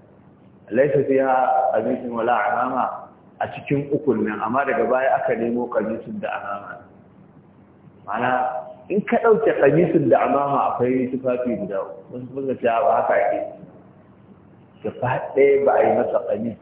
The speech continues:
ba, ba a yi masa riga ba, ba a yi masa, kun san wani sai a yi masa riga,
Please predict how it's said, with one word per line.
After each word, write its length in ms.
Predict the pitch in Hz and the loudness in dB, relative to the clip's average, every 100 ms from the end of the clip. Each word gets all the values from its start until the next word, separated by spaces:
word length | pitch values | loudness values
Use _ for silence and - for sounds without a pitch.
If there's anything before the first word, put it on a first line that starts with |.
| - | -8
ba, 160 | - - | -6 -8
ba 160 | - - | -10 -10
a 80 | |
yi 40 | 113 | -6
masa 180 | 131 135 107 | -4 -2 -2
riga 280 | 101 117 117 | -2 -2 -2
ba, 80 | 117 | 0
ba 80 | |
a 80 | 107 | 2
yi 80 | - | 0
masa, 260 | - 110 107 104 - - - - | -2 -4 -4 -4 -6 -10 -14 -12
kun 100 | 127 143 | -8 -6
san 80 | |
wani 200 | 131 135 135 | -4 -4 -2
sai 100 | 147 | 0
a 120 | 110 - - 117 | 0 -4 -6 -2
yi 120 | 120 | -2
masa 200 | 123 123 | -2 -2
riga, 400 | 98 90 95 | -4 -4 0